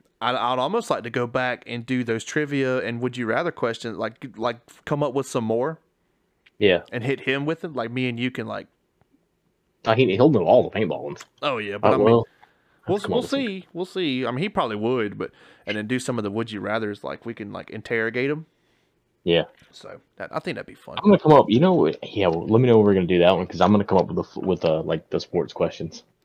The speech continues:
Speaker 2: The other sport, like, football questions and stuff.
Speaker 1: <laughs> Oh, yeah. <laughs> Yeah, we, we can do that. He's gonna get just as many wrong as I did.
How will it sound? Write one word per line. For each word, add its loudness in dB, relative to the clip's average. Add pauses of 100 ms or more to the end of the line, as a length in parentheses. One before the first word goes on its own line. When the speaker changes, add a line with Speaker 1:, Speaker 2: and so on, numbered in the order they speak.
(120)
Speaker 2:
The 2
other 2
sport, 0
like, 0
football 4
questions -2
and -4
stuff. 2 (380)
Speaker 1:
<laughs> -4
Oh, -2
yeah. -2 (300)
<laughs> -4 (560)
Yeah, -2
we, -2
we -4
can -10
do -8
that. -10
He's -6
gonna -6
get -10
just -14
as -14
many -10
wrong -6
as -14
I -8
did. -14